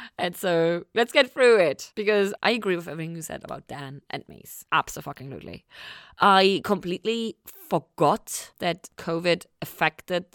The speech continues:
this season in the middle, because I have gotten so used to covid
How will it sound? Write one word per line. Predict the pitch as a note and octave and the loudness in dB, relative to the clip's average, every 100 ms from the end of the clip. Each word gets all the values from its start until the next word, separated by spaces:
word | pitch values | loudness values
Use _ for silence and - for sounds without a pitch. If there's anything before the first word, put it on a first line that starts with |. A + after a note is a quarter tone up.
| - | -6
this | E3+ E3 - - - - | 0 0 -2 -6 -10 -10
season | - F3 F3 F#3 F3 - | -8 -6 -6 -8 -10 -8
in | F3 E3+ | -8 -6
the | D#3 | -8
middle, | D3+ F3 A#3 - - | -6 -4 -6 -6 -8
because | F#3 F#3 - | -2 -2 0
I | E3+ | 0
have | G3 F3 - | 2 -2 -4
gotten | F3 - F3 E3 D#3+ - | -6 -6 -10 -10 -10 -12
so | - E3+ E3+ | -6 0 0
used | E3 D#3+ E3+ F#3 - - | 0 -2 -2 -2 -6 -6
to | F3+ | -8
covid | D#3+ - E3+ E3 F3 E3+ - | -8 -6 -4 2 4 4 2